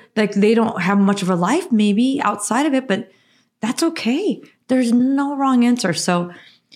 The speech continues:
it's kinda like, you know, so the question is, when have you made enough money in your land business? It's, it's only what you want.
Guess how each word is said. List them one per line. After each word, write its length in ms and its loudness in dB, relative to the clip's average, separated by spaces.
it's 140 -14
kinda 380 -4
like, 360 0
you 100 2
know, 420 2
so 600 0
the 120 -2
question 320 0
is, 100 2
when 220 2
have 80 2
you 100 4
made 180 2
enough 220 0
money 560 -2
in 160 0
your 80 2
land 300 0
business? 500 -2
It's, 280 -6
it's 240 -6
only 460 0
what 380 -2
you 180 -2
want. 380 -6